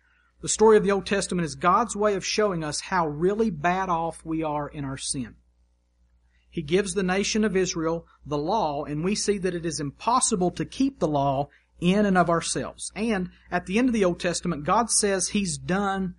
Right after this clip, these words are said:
with introductions for a while. In what could be considered the closing statement of the first act of this grand play, God says in Malachi chapter four, verses four through six,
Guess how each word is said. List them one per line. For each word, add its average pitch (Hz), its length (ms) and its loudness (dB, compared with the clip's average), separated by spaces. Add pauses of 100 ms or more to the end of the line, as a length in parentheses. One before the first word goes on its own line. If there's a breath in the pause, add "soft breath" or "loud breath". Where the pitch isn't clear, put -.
(180)
with 156 140 -6
introductions 151 680 -4
for 123 140 -10
a 117 60 -8
while. 107 300 -12 (920)
In 156 100 -2
what 214 200 -2
could 208 120 0
be 202 100 -2
considered 180 440 0
the - 80 -8
closing 214 500 0
statement 151 480 -4
of 143 120 -10
the 135 100 -8
first - 500 -2 (100)
act 165 340 -4
of 139 100 -8
this 139 160 -4
grand 135 340 -6
play, 135 340 -6 (360 soft breath)
God 170 240 4
says 196 260 2
in 165 140 0
Malachi 175 520 0
chapter 170 320 -4
four, 156 280 -2
verses 143 320 -2
four 156 180 -2
through 147 160 -6
six, - 460 -8